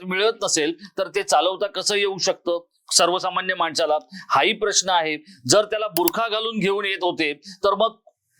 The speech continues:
अधिकाऱ्याचं पिस्तूल त्याच्या कमरेला लावलेलं आहे, ते बरोबर या अक्षय शिंदेला कसं सापडलं? ह्या सगळ्या गोष्टी जरी खऱ्या असल्या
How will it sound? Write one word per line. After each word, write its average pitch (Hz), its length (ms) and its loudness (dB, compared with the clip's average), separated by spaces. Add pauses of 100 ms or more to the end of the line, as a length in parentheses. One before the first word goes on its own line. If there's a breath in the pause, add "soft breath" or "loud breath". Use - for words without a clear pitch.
अधिकाऱ्याचं 214 640 2
पिस्तूल 208 420 -2
त्याच्या 202 260 -6
कमरेला 190 440 -2
लावलेलं 180 360 0
आहे, 156 100 0
ते 180 380 -4
बरोबर 202 380 2
या 202 180 2
अक्षय 190 260 -2
शिंदेला 196 360 -4
कसं 190 280 -2
सापडलं? 160 440 0 (100)
ह्या 214 340 -2
सगळ्या 175 460 2
गोष्टी 156 640 -2 (480 soft breath)
जरी 180 260 4 (240)
खऱ्या 175 280 2
असल्या 139 380 0